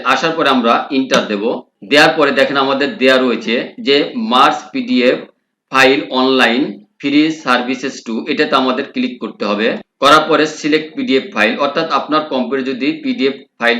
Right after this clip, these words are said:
যদি থাকে, তাহলে আপনারা সেখানে এখানে ক্লিক করবেন। তাহলে সিলেক্ট পিডিএফ ফাইল, আমি এখানে ক্লিক করলাম। করার পরে আমার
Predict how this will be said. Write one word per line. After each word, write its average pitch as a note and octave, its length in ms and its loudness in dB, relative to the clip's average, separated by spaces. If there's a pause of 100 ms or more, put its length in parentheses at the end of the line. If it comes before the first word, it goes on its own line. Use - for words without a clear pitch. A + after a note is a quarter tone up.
যদি A#2+ 140 -6 (100)
থাকে, G#2 200 -4 (100)
তাহলে B2+ 300 2
আপনারা A2 280 -2 (120)
সেখানে B2+ 280 -2 (120)
এখানে B2 180 -2 (100)
ক্লিক A2+ 220 -6 (120)
করবেন। G#2+ 300 -4 (360)
তাহলে C3 260 0
সিলেক্ট D#3 320 -2
পিডিএফ B2+ 340 0
ফাইল, A2 240 0
আমি B2+ 120 0
এখানে B2+ 220 -2
ক্লিক A#2 200 -8 (100)
করলাম। G#2 320 -2 (200)
করার D3 260 6
পরে C3+ 140 4 (160)
আমার C#3 180 2